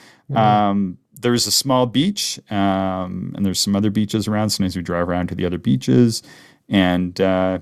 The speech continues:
Speaker 2: yeah, it's just, just really nice. Um, we also will go out there, and we both, my wife and I both do a lot of writing,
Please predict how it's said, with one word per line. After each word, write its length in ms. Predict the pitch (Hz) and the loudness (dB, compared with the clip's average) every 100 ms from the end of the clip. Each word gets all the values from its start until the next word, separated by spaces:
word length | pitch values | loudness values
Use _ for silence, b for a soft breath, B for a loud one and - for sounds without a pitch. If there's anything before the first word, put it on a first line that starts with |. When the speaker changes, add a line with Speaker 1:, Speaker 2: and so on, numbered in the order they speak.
| - | -6
Speaker 2:
yeah, 160 | 226 233 | 2 2
it's 120 | - | 2
just, 240 | 110 - - | -2 -4 -2
just 240 | 113 - | -4 -2
really 180 | 113 107 | -2 0
nice. 380 | 101 101 - - | 0 0 -2 -4
Um, 340 | 104 92 92 104 | -6 -4 -4 2
we 80 | |
also 420 | 131 120 - 127 117 | 4 4 2 0 0
will 180 | 107 | -2
go 180 | 98 104 | -2 0
out 140 | 101 - | 0 0
there, 200 | 104 98 | 0 0
and 240 | 92 98 | -2 -4
we 80 | 101 | 2
both, 260 | 104 98 - - | 4 4 -2 -4
my 120 | 95 | 0
wife 220 | 92 87 | 0 -2
and 80 | 98 | -4
I 40 | |
both 240 | 90 90 - | -2 -4 -4
do 120 | 92 | -4
a 20 | |
lot 140 | 90 | -4
of 80 | 87 | 2
writing, 380 | 113 147 160 | 4 6 4